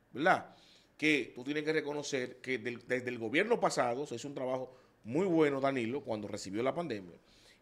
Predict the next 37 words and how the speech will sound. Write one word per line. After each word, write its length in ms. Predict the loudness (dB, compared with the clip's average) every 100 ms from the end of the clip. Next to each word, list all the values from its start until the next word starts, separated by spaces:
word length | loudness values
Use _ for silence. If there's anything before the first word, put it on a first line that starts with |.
| -6
y 80 |
después 280 | -4 -2 0
lo 120 | 0 0
continuó 500 | -4 -4 -4 -2 -2
Luis, 360 | 2 2 2
que 120 | -2
aunque 220 | -4 -4 -10
se 140 | -8
contradijo, 680 | -4 -2 2 2 2 -2 -12 -18 _ _ _
que 80 | -8
él 80 | 0
dijo 200 | 0 2
que 140 | -2
no 80 | -2
había, 320 | 2 4 2
que 80 | 0
eso 140 | -8
era 80 | -4
un 100 | -4
bulto 260 | -4 -4 -6
del 120 | -8
gobierno 440 | -6 -2 -2 -2 -6
para 100 | -6
quedarse, 380 | -4 -4 -4 -8
que 60 |
querían 200 | -8 -8
cerrar 200 | -6 -8
el 40 | -6
país, 300 | -6 -8 -10 -18 _ -10
duró 220 | -6 -4
dos 180 | -4 -2
años 180 | -2 0
con 100 | -2
el 40 |
país 220 | -2 0
cerrado, 480 | 2 4 4 2 -4 -14 _ _ -20 -20 -20 -20 2
pero 340 | 6 6 4